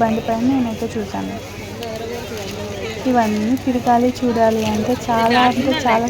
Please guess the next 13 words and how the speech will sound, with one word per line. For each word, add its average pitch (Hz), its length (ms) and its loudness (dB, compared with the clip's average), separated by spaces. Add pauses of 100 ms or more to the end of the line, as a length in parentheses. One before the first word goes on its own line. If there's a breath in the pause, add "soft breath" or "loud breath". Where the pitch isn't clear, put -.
స్టామినా 214 480 0 (140)
కావాలి. 220 200 0 (2500)
ఇంకోటి 233 640 2 (140)
ఏంటంటే - 20 8 (200)
చార్మినార్లో 240 840 6 (160)
ఎక్కువ 285 320 0
అయితే 269 160 0 (100)
ఎక్కువ 254 200 0 (100)
స్టోన్ 240 420 0
వెరైటీ 240 320 -2 (120)
ఐటమ్ 226 280 -4
అయితే 214 180 -6 (140)
ఉంది. 214 260 -4